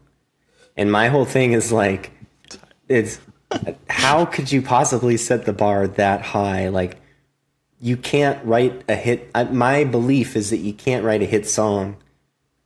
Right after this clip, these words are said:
while intending to write a hit song. But then again,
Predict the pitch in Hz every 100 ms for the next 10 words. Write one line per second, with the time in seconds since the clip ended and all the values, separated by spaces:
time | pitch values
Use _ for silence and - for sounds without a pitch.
0 | _ 104 104 98 95 95 95 - 107 95
1 | 92 90 92 90 92 98 90 - 95 92
2 | 95 - _ _ _ _ 117 110 120 113
3 | 120 110